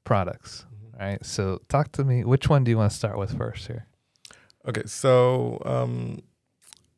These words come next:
Speaker 2: we, we can go in order.
Speaker 1: All right.
Speaker 2: Uh, so we'll, I'm gonna talk about Swiss. Um, Swiss is the Swiss Army knife meets Swiss finance. That's what the name stands for. So that's, you can find us online at S W Y S dot I O.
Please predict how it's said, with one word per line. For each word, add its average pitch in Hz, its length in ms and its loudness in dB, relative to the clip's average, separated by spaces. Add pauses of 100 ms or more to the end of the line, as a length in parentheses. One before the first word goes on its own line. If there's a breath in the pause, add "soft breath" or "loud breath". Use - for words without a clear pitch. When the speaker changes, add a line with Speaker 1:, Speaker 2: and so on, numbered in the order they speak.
(220)
Speaker 2:
we, 147 380 -10
we 196 120 -4
can 196 160 -2
go 160 180 2
in 143 80 0
order. 101 340 -2 (120)
Speaker 1:
All 139 100 4
right. 113 280 4
Speaker 2:
Uh, - 60 -4
so 117 460 2 (240)
we'll, 123 260 -8 (300)
I'm 123 100 -2
gonna 131 160 0
talk 110 240 -2
about 104 260 -4
Swiss. 104 520 -4
Um, 107 320 -6 (120)
Swiss - 460 -2
is 107 140 -4
the 101 240 -6
Swiss - 340 -4
Army 101 240 -2
knife 101 320 -6
meets - 220 -6
Swiss - 240 -6
finance. 98 420 -10
That's 104 240 -4
what 101 140 -6
the 98 80 -6
name 98 240 -4
stands 98 320 -6
for. 98 280 -10
So 98 220 -8
that's, 98 300 -8 (420 soft breath)
you 110 80 -20
can 110 80 -6
find 107 220 2
us 104 120 -2
online 104 420 0
at 101 120 -4 (100)
S - 280 -2
W 123 580 0
Y 104 280 0
S 107 280 -2
dot 101 240 -2
I 95 240 0
O. 90 200 -8